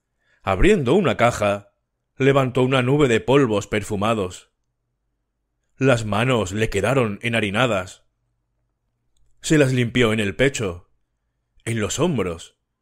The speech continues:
en los brazos desnudos. Delicioso perfume. Cerró los ojos y restregó la mejilla contra su brazo empolvado.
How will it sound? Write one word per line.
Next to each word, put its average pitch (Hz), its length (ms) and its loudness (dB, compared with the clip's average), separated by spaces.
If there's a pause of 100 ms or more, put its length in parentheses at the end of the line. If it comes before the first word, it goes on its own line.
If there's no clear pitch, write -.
(320)
en 135 180 0
los 139 160 4
brazos 110 440 0
desnudos. 104 720 -6 (1120)
Delicioso 104 920 -4
perfume. 107 720 -4 (1700)
Cerró 135 400 4
los 135 240 4
ojos 110 580 0
y 170 120 0
restregó 131 480 2
la 131 100 2
mejilla 120 540 0
contra 117 340 -2
su 107 160 -6
brazo 117 320 -2
empolvado. 101 800 -4